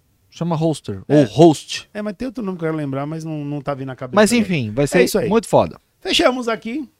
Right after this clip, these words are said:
Speaker 2: o Indicação de Filmes em Séries.
Speaker 1: Filmes em Séries,
Speaker 2: As
Speaker 1: então
Speaker 2: principais notícias hoje do, do mundo e da
Speaker 1: Eu gostei, eu
Speaker 2: tecnologia.
Speaker 1: gostei do programa hoje. Hoje a gente tentou fazer uma parada mais,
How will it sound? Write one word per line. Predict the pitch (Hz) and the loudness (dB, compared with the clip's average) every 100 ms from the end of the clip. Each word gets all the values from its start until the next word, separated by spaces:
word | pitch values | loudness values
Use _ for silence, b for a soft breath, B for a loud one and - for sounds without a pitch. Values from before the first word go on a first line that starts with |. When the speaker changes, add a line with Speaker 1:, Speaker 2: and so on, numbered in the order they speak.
| 214 - | -20 -8
Speaker 2:
o | 160 151 143 | -4 -2 -2
Indicação | 135 - 151 | -4 -6 -10
de | 151 | -8
Filmes | 180 170 120 | -6 -4 -2
em | 123 | -4
Séries. | 110 - 190 208 202 202 - | -4 -4 -4 -6 -10 -12 -2
Speaker 1:
Filmes | 330 262 226 | 2 6 6
em | 175 | 4
Séries, | 156 185 180 160 139 | 8 12 12 10 6
Speaker 2:
As | |
Speaker 1:
então | 190 185 | 4 4
Speaker 2:
principais | 190 196 - - 165 | 2 0 -2 -2 -2
notícias | 151 160 - 160 156 151 127 | 0 -2 -4 -6 -4 -6 -4
hoje | 156 185 180 175 | -4 -2 -4 -6
do, | 135 127 117 113 | -6 -6 -6 -8
do | 120 | -8
mundo | 135 170 220 214 220 | -6 -4 -4 -6 -6
e | 165 | -6
da | 139 | 0
Speaker 1:
Eu | 254 | 4
gostei, | 277 180 226 | 4 4 4
eu | |
Speaker 2:
tecnologia. | 240 | 4
Speaker 1:
gostei | 233 233 | 4 4
do | |
programa | 220 202 190 | 6 6 6
hoje. | 180 190 | 6 6
Hoje | 196 202 | 4 4
a | |
gente | 208 202 | 0 -2
tentou | 180 185 | -4 -4
fazer | 180 170 | -4 -4
uma | 170 | -4
parada | 175 165 165 156 | -2 0 0 -2
mais, | 160 156 | -4 -6